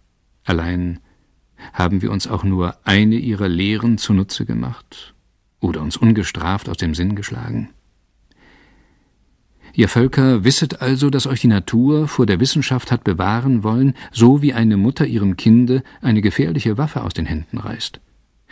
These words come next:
Dass alle die Geheimnisse, welche sie vor euch verbirgt, ebenso viele Übel sind, vor denen sie euch bewahrt. Und dass die Mühe, welche euch das Lernen kostet,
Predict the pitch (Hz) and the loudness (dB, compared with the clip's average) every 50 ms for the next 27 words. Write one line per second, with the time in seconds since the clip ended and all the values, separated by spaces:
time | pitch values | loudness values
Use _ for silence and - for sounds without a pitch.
0 | - - - 113 - - 170 190 190 147 120 131 110 104 127 165 175 165 127 101 | -10 0 0 0 2 4 2 2 4 4 2 2 2 2 2 2 2 0 0 -2
1 | - - - 101 92 87 82 95 104 110 - 117 101 - 104 92 - 143 151 151 | -2 -2 0 0 0 0 0 -2 -2 -2 -2 -2 0 0 -2 0 2 0 0 0
2 | - - - - 104 90 82 87 95 123 147 151 - - - - - - - - | -2 -4 -4 -2 -2 -2 0 0 0 -2 -2 -4 -6 -14 -18 -20 -20 -20 -20 -20
3 | - - _ - - 120 123 127 143 131 - 143 - - 135 120 123 - 185 175 | -20 -20 _ 4 6 6 6 6 4 0 0 -2 0 2 2 4 4 2 2 2
4 | 160 160 117 104 101 95 92 110 113 127 135 - - - - - _ - - - | 2 2 2 0 0 0 2 2 2 2 2 -2 -8 -20 -20 -20 _ -8 -2 0
5 | 98 87 101 98 107 110 104 98 104 98 92 - - 110 - - - - - 76 | 2 2 4 2 2 0 0 -4 -4 -6 -8 -6 -6 -6 -6 -4 -6 -6 -6 -8
6 | - - - _ _ _ _ _ _ _ _ _ _ _ _ _ _ _ - 98 | -12 -16 -20 _ _ _ _ _ _ _ _ _ _ _ _ _ _ _ -4 -2
7 | - 85 - 104 92 85 85 92 101 107 110 110 123 139 131 _ _ _ _ _ | -2 -2 0 0 2 2 2 2 4 4 4 2 2 0 -2 _ _ _ _ _
8 | _ _ _ - - 80 - - - - 85 - 98 90 - 85 82 87 95 104 | _ _ _ -12 -10 -8 -6 -6 -6 -6 -6 -6 -6 -6 -4 -2 0 0 2 2
9 | 101 104 104 - - 104 107 - - - 120 110 - - | 0 0 -2 -2 -4 -4 -4 -4 -6 -6 -6 -6 -8 -10